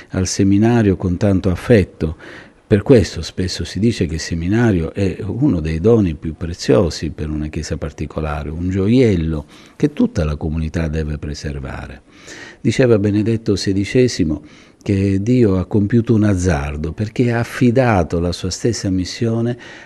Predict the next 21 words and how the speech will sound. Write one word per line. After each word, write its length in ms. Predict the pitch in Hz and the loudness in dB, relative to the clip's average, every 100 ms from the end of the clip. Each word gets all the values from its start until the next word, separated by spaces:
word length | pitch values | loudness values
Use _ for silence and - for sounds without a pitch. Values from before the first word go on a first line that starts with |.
| - | -4
a 120 | 107 | 0
degli 240 | 104 104 | 2 4
uomini 540 | 95 76 73 78 80 85 | 4 2 0 -2 -2 -4
certamente 640 | - 92 90 85 87 90 | -4 -2 0 0 0 0
limitati, 760 | 87 92 101 - 107 85 92 - - _ | 0 0 0 0 0 0 -2 -6 -10 _
ma 140 | 120 | 0
incaricati 800 | 127 131 131 127 120 151 147 139 | 2 4 4 4 4 4 4 4
da 120 | 127 | 4
Lui 300 | 135 156 160 | 4 2 0
a 80 | 139 | -2
porre 440 | 123 120 113 113 120 | -2 -2 0 0 0
atti 400 | 123 120 120 101 | -2 -2 0 0
che 140 | 110 | 0
superano 720 | - - 185 120 76 76 76 | -4 0 2 2 0 -4 -6
la 120 | 73 | -6
loro 260 | 76 80 80 | -6 -6 -6
umanità, 540 | 76 76 80 73 69 | -6 -8 -8 -10 -12
perché 300 | 67 87 - | -10 -10 -8
sono 340 | 85 98 92 85 | -6 -2 -2 -2
atti 400 | 82 85 - 85 | -6 -8 -8 -6
divini. 580 | 80 78 65 67 65 | -4 -4 -6 -8 -10